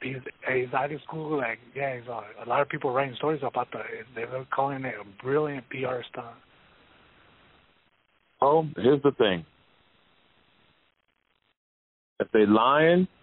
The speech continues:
Speaker 2: it's gonna hit the fan. And I don't think they want any more bad publicity after the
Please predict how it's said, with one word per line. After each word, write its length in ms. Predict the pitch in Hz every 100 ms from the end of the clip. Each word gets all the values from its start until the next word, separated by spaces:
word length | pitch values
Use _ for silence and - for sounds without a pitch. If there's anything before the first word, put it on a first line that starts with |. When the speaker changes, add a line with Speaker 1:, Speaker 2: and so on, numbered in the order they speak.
| _ _ _ _ _ _ _ _ _ _ _ _ _ _ _ _ _ -
Speaker 2:
it's 100 | -
gonna 220 | 104 95
hit 180 | 104 -
the 100 | - -
fan. 300 | 101 90 85
And 100 | 90
I 60 |
don't 220 | 107 110
think 240 | - 110 92
they 160 | 107
want 480 | 101 98 107 95 85 _ _ _ _ _ _ _ _ _ _ _ _ _ _ _ _ -
any 200 | 107 101
more 220 | 98 95
bad 300 | 87 95 95
publicity 580 | 82 78 104 - 90 92 92
after 440 | 95 90 - 92
the 500 | 82 87 87 87